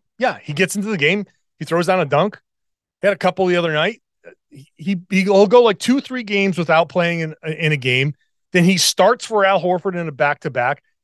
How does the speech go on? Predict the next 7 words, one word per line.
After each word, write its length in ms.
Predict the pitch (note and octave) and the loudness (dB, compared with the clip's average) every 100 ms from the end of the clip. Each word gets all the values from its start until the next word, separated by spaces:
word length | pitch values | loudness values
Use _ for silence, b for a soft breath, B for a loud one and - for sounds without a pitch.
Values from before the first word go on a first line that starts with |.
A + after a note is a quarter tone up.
| _ | _
and 120 | F#3+ | -6
he 60 | G#3+ | -4
plays 340 | A#3 B3 A#3+ | 2 2 2
really 340 | E3+ F3+ A#3 B3 | -4 -4 -4 0
well. 360 | C#4+ A#3 A2 _ _ _ _ _ _ _ _ _ _ _ | 0 0 -2 _ _ _ _ _ _ _ _ _ _ _
Blake 280 | F#3+ D4 F#4 | 0 0 0
Griffin 680 | D3+ F#3 G#3+ - B2 A#2 | -4 -2 -2 -4 -10 -12